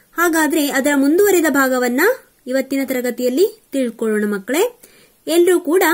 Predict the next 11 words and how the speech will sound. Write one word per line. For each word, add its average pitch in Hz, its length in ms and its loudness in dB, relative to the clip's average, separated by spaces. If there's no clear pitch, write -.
ಪೇಜ್ 269 320 0
ನಂಬರ್ 302 420 -2
ತರ್ಟಿ 247 260 -2
ಒನ್ 240 220 -2
ಅನ್ನ 240 160 -2
ಓಪನ್ 254 300 -4
ಮಾಡಿ. 175 300 -6
ಓಪನ್ 226 320 -4
ಮಾಡಿದಿರಿ 220 400 0
ಅಲ್ವಾ? 233 540 -2
ಓಕೆ, 220 580 -2